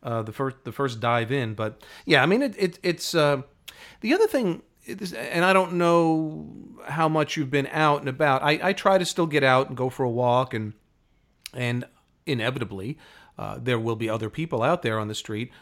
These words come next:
Uh, not, these are not large gatherings. I'm not going to parks and beaches and things like that. But, uh, what I find s-, a little off-putting is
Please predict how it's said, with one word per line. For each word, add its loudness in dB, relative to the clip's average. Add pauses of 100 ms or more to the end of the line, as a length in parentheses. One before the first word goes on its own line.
(240)
Uh, -12
not, -2 (260)
these -8
are -8
not -6
large 0
gatherings. 4
I'm -6
not -2
going -4
to -4
parks -2
and -8
beaches -6
and -6
things -4
like -6
that. 0
But, -2 (500)
uh, -2
what -2
I 2
find -2
s-, -6 (840)
a -6
little -4
off-putting 2 (680)
is -2